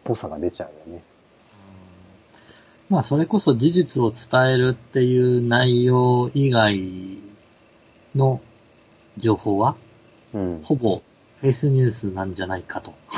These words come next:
Speaker 1: <laughs> そうそうそうそう。そうだね。うん。
Speaker 2: <laughs> まあまあ、そんな感じですかね。
Speaker 1: うん。
Speaker 2: ね。えー、で、えー、フィフミンさんに関しては、あれ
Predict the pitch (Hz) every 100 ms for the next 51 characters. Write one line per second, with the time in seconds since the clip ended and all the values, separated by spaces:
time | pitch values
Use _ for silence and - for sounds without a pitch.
0 | - 131 143 - - - - - - -
1 | 113 92 - - - - - 294 - -
2 | - - 185 - - - - - - 107
3 | 95 92 90 98 - _ 214 _ _ _
4 | _ _ 196 - - _ _ - _ -
5 | - 202 - - - - 151 110 95 90
6 | - - - - 120 120 120 113 98 95
7 | 95 95 - 92 101 92 82 76 131 107
8 | 101 - _ _ - _ - - 165 160
9 | 156 151 151 151 165 180 - 160 151 143
10 | 156 131 131 117 110 104 107 101 98 92
11 | 98 98 95 90 - 110 110 104 98 -
12 | 101 92